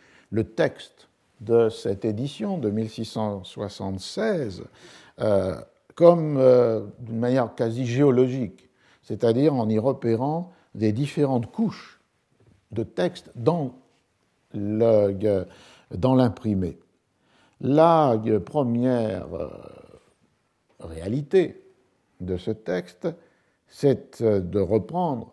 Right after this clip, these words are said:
la version la plus longue de la pièce, celle du second quarto, qui, comme je le disais, avait été publiée en mille six cent quatre,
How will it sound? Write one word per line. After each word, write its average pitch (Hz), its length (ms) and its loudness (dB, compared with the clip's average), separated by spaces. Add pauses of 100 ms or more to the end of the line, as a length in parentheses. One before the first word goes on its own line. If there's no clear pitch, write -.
(160)
la 101 140 -6
version 113 420 -2
la 95 120 -2
plus 104 180 -8
longue 110 400 -2 (600)
de - 80 -6
la 85 120 -6
pièce, 190 520 -6 (500)
celle 147 400 2
du 92 120 -4
second 117 400 -4
quarto, 151 480 -2
qui, - 160 -10
comme 101 200 -6
je 92 80 -4
le 87 80 -2
disais, 104 460 -4
avait 98 160 -2
été 101 220 -4
publiée 101 580 -2 (320)
en 98 140 -6
mille 101 140 -4
six 107 140 -8
cent 85 220 -8
quatre, 139 500 -4